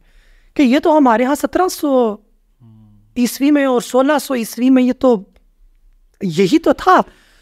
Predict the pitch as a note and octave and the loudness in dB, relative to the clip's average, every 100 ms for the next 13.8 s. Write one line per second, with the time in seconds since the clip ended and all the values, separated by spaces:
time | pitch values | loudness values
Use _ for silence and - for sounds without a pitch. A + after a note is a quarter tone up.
0 | _ D#4+ E4+ - D#4 D#4 B3+ E4 - - | _ -2 -2 0 -2 0 2 0 0 -4
1 | - - B3+ D#3+ - _ _ _ A#3 A#3+ | -4 -2 -2 -2 -10 _ _ _ 0 0
2 | A#3+ F#3+ F#3 G3 F3+ A#3+ A#3+ B3+ A#3+ F#3+ | 0 -4 -8 -6 -2 0 0 -2 -4 -4
3 | E3+ - _ _ _ G2 _ D#4+ E4 D#4 | -6 -8 _ _ _ -20 _ -4 -2 -2
4 | - F#4 F#3+ D3+ A#3 - G4+ F#4 - C#4 | 0 -2 -2 -2 -2 0 0 0 0 0
5 | C#4 B3+ B3 G#3+ F#3 G#3+ F3+ F#3 D4 _ | 2 0 0 -2 -4 -4 -4 -4 -6 _
6 | _ _ _ _ D4+ G#3+ B3+ - - F4 | _ _ _ _ -2 0 -2 -2 0 2
7 | F#4+ - B3+ - G#3 F#3 E3 D3+ - - | 0 -2 -6 -4 -4 -2 -4 -10 -16 -18
8 | _ - A3+ G3+ G3+ G#3+ G3+ F3+ F3+ C#3+ | _ -6 -2 0 0 -2 -2 -4 -6 -8
9 | - _ _ _ _ _ _ F3 G3 F3 | -12 _ _ _ _ _ _ -2 0 0
10 | C#3 B2+ G2 - - B3 E3 - _ _ | -2 -8 -16 -14 -2 0 0 -10 _ _
11 | _ _ _ _ A#3 C4 C#4+ D4 F4 F#4 | _ _ _ _ -2 0 0 -2 -2 -2
12 | B3+ G#3 A#3 - C4+ A#3+ G3 A#3+ A#3+ A3 | -2 -2 -4 -2 -2 -2 -2 -4 -2 -4
13 | - F#3+ F3 A3+ - F3 - A3 | -2 -4 -4 -8 -8 -8 -4 -4